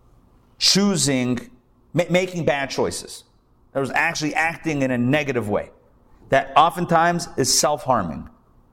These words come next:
let alone other harming, let alone God harming, if that's even a thing. But more, but mo-, most often it's self-harming, self-harming behavior. And we look back and we kick ourselves, "What was I thinking? What was I doing? How did I do this? Why did I do this?"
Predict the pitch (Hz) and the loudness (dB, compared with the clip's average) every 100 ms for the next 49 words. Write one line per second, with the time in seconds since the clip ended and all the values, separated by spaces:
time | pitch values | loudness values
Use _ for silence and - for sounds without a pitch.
0 | _ - 131 143 143 143 139 127 135 135 | _ 2 4 6 6 6 4 2 2 2
1 | 151 151 156 165 151 131 127 131 123 110 | 2 2 0 0 0 0 2 0 0 0
2 | 127 131 135 147 151 131 - 110 101 98 | 0 0 0 0 -4 -4 -4 -6 -4 -8
3 | 90 - 185 180 - - - 139 139 147 | -6 -6 -4 -4 -6 -20 -8 -6 -2 0
4 | 160 143 151 135 143 156 156 165 214 - | 0 0 -4 -2 -2 -2 2 0 0 -4
5 | 147 143 156 131 - - - 156 135 101 | -4 -4 -6 -8 -10 -8 -4 -4 -4 -6
6 | 80 - 156 143 147 123 113 92 - - | -6 -4 -4 -2 -2 -2 -2 -4 -8 -20
7 | _ _ - - - 127 139 180 - 175 | _ _ -20 -20 -6 -2 2 0 0 -4
8 | 175 170 156 131 135 190 170 - 160 143 | -4 -4 -4 -4 -4 -4 -4 -2 0 0
9 | 117 101 95 220 208 160 123 101 113 117 | -4 -8 -6 -8 -8 -8 -8 -8 -8 -4
10 | 233 165 139 120 117 202 196 139 110 123 | -2 -2 -4 -4 -4 -2 -4 -4 -8 -6
11 | 143 120 95 | -4 -4 -6